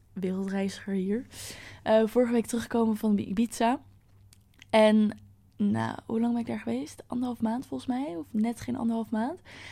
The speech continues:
Mijn leven is weer helemaal compleet veranderd in anderhalf maand.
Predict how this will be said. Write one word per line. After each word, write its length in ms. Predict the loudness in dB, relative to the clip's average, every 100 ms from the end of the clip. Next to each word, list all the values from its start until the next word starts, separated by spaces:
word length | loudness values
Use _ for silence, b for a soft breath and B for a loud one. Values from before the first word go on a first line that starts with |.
| B 4
Mijn 360 | 6 8 6
leven 320 | 4 2 0
is 120 | -8 -4
weer 140 | -4
helemaal 760 | 0 4 6 6 6 4 0
compleet 400 | -2 -6 -6 -8
veranderd 580 | -6 -4 -4 -4 -6 -10 -6
in 200 | -2 0
anderhalf 440 | 0 0 0 -4
maand. 420 | -4 -4 -2 -6